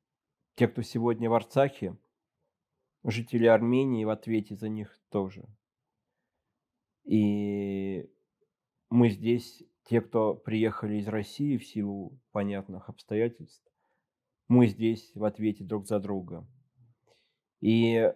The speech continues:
мы, россияне и армяне, э, сегодня, когда Армения действительно меняется на глазах, в том числе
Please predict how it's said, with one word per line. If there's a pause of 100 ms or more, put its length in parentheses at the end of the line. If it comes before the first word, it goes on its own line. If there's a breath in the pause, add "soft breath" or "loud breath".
(160)
мы,
россияне
и (100)
армяне, (400)
э,
сегодня,
когда (840)
Армения
действительно (580)
меняется
на
глазах, (760)
в
том
числе